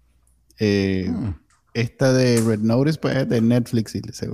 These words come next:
Speaker 1: ya la van a tirar también
Speaker 2: Esa ya
Speaker 1: a
Speaker 2: estaba destinada a eso,
Speaker 1: Ya
Speaker 2: pero
Speaker 1: estaba, sí.
Speaker 2: ¿cero cero siete va para pay-per-view o qué onda?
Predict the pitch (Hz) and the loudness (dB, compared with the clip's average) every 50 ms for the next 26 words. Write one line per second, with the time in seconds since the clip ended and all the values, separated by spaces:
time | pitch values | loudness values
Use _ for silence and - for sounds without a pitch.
0 | - - - 104 101 101 95 95 98 101 101 - - 98 95 95 - - - - | -8 -8 -6 -6 -4 -4 -4 -4 -4 -6 -6 -6 -6 -6 -6 -8 -8 -6 -6 -4
1 | - - 202 170 156 139 131 - 135 135 139 135 127 120 110 113 113 113 - 113 | -2 0 2 2 2 0 0 0 2 2 2 2 0 0 -2 -2 -4 -4 -4 -6
2 | 98 110 110 110 107 104 107 127 143 131 113 110 117 - 123 110 101 101 95 95 | -6 -4 -4 -4 -2 -2 -2 -2 0 0 2 2 2 0 0 0 0 2 0 0
3 | 92 104 - - 101 156 147 143 131 151 139 131 127 160 170 175 - 208 196 196 | -2 -2 -4 -2 -2 -2 -2 0 -2 0 -2 -2 -2 -2 -4 -4 -2 0 2 2
4 | 196 196 202 185 170 - - 180 175 - 175 143 127 123 131 185 247 269 262 208 | 2 2 0 0 0 -2 -2 -4 -4 -4 -4 -4 -4 -4 -4 -4 -4 -4 -4 -4
5 | 143 117 - - 131 120 107 98 90 92 98 - | -6 -8 -6 -6 -4 -4 -4 -4 -6 -10 -14 -18